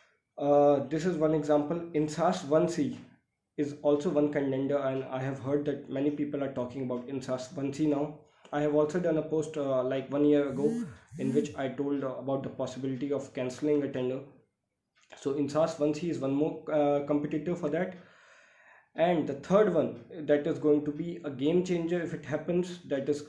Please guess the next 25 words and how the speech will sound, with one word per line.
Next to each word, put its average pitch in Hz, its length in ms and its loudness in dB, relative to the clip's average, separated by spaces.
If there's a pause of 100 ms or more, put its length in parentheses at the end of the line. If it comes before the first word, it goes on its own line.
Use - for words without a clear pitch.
that 143 220 -2
can 139 200 0
be 170 340 -4 (100)
your 131 460 -4 (200)
S 147 140 0
S 156 140 -2
S 156 180 -4
Defense 156 460 0
P 151 200 -2
seventy-two 147 580 0
carbine 139 400 -2
family. 139 420 -6 (160)
Uh, - 60 -12 (120)
it 147 180 -2
is 143 100 0
a 139 60 0
rifle 135 320 -4
family, 160 300 0
but 151 180 -4
it 143 160 -6
also 135 280 -4
has 120 120 -4
a 135 60 -6
carbine 123 460 -4
version. 117 340 -8